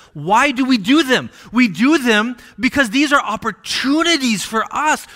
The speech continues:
to be with those people and then also to teach those people. And so we incorporate those core things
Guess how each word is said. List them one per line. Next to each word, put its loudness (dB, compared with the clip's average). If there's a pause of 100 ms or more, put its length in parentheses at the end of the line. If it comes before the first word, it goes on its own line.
(120)
to -4
be -2
with 0
those -2
people -4 (120)
and -2
then 0
also -4
to -12
teach -12
those -12
people. -18 (1200)
And -16
so -12
we -6
incorporate -12 (220)
those -10
core -12
things -14